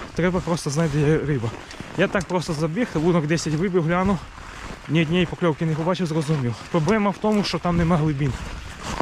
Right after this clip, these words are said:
Вроді би такі кармани є, но риба щось там не стоїть чогось.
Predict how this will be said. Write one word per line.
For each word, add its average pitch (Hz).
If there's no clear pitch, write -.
Вроді 170
би 160
такі 180
кармани 175
є, 220
но 170
риба 180
щось -
там 175
не 175
стоїть 160
чогось. 113